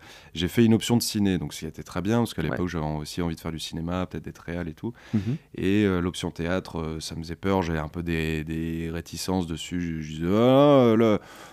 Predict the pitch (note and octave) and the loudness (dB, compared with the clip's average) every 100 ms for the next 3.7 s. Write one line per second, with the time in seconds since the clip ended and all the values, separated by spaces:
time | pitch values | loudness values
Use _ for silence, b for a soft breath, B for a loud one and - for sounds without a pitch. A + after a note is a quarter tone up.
0 | B G2+ A#2 B2+ B2 - C3+ C3 C#3 C3+ | B 2 2 4 4 6 6 6 6 8
1 | A#2+ C3+ E3 A3+ C4 C4+ - G3+ F#3 F3 | 10 8 8 8 10 10 8 6 6 8
2 | F3+ E3+ D#3 - C#3 C#3+ A2 G#2+ F#2+ G#2 | 10 10 8 6 6 8 8 6 6 8
3 | F#2 G#2+ G#2 G#2+ G#2 - F2 | 10 8 6 4 2 4 2